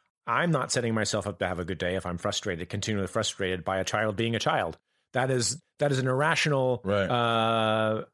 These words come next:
Speaker 1: attachment for me of a child to be perfect. And I had, m-, there's the whole perfectionism that was in,
Speaker 2: Sure.
Speaker 1: that, that I had, um, um, aspect of it. But I wanna go back to, 'cause it's all wrapped up
Speaker 2: Go
Speaker 1: in
Speaker 2: back
Speaker 1: this.
Speaker 2: to the road rage.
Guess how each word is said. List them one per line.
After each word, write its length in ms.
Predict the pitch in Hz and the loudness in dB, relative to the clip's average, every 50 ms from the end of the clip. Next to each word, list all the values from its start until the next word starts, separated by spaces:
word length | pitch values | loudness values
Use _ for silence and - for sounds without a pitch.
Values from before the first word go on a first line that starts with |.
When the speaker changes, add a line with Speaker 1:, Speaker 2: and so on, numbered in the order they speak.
| _ - | _ -8
Speaker 1:
attachment 760 | 214 139 117 - - 135 139 165 - - 117 104 117 123 | -4 -4 -4 0 0 2 2 2 0 -2 -2 -2 -2 -2
for 160 | - - 127 117 | -2 -2 -2 0
me 220 | 113 113 117 117 | 2 2 2 0
of 240 | - - 113 104 98 | 0 -2 -2 -2 -2
a 100 | 107 104 | -2 -2
child 380 | - - 120 117 113 113 101 | -2 0 0 2 2 0 -2
to 80 | - 113 | -4 -4
be 160 | 95 107 104 | -4 -2 -4
perfect. 460 | 98 - 139 127 113 - 92 - - | -2 0 0 0 0 -2 -6 -4 -4
And 120 | 104 95 92 | -6 -4 -2
I 100 | 95 98 | -2 -2
had, 100 | 101 92 | -4 -4
m-, 160 | 98 98 95 90 | -4 -6 -6 -4
there's 260 | 95 98 92 85 - | -4 -4 -4 -4 -6
the 100 | - - | -8 -12
whole 160 | - 90 - - _ _ _ _ - | -12 -12 -12 -12 _ _ _ _ -8
perfectionism 580 | 117 - 147 151 - 165 160 147 131 143 143 | -2 0 0 0 2 2 2 2 2 2 2
that 120 | 139 143 160 | 2 2 2
was 160 | 127 120 113 | 2 0 2
in, 140 | 131 131 127 | 0 0 0
Speaker 2:
Sure. 140 | - 95 101 | 2 2 4
Speaker 1:
that, 240 | 104 101 95 - 117 | 4 2 2 0 0
that 140 | 120 120 120 | 0 0 2
I 100 | 120 113 | 0 0
had, 360 | 113 123 123 120 113 110 113 - _ _ _ _ _ _ | 0 0 0 0 0 -2 -2 -6 _ _ _ _ _ _
um, 800 | 90 92 87 90 87 87 87 87 85 85 85 85 82 78 73 69 - - _ _ _ _ - | -4 -2 -2 0 0 0 0 0 -2 -2 -2 -2 -4 -6 -8 -10 -14 -18 _ _ _ _ -12
um, 380 | 85 82 87 - 180 175 202 190 | -10 -10 -8 -10 -10 -10 -10 -8
aspect 420 | 117 107 104 - - 110 95 - | -4 -2 -2 -2 -2 -2 -4 -4
of 120 | 98 85 85 | -6 -4 -4
it. 160 | 90 - - _ _ - 107 | -6 -8 -10 _ _ -16 -6
But 140 | - 113 120 | -2 -2 0
I 60 | 127 | 2
wanna 180 | 143 151 160 156 | 2 2 2 2
go 120 | 143 139 | 0 0
back 260 | 123 131 127 120 110 - | 2 0 0 0 -2 -4
to, 440 | - 113 107 101 98 92 92 90 - | -4 -2 0 0 0 -2 -4 -6 -8
'cause 140 | - - - | -10 -10 -10
it's 140 | 69 - - | -10 -12 -10
all 200 | - - 104 107 101 | -6 -4 -2 -2 0
wrapped 240 | 101 95 - - 95 | -2 -2 -2 -2 0
up 20 | |
Speaker 2:
Go 80 | - 143 | 0 2
Speaker 1:
in 40 | |
Speaker 2:
back 80 | 135 147 | 2 2
Speaker 1:
this. 80 | - 87 | 2 0
Speaker 2:
to 40 | 123 | 0
the 100 | 117 110 | 0 2
road 280 | 101 90 101 117 123 | 0 2 2 2 2
rage. 480 | 104 90 78 71 69 - - - - - | 2 0 -2 -2 -4 -6 -6 -8 -8 -10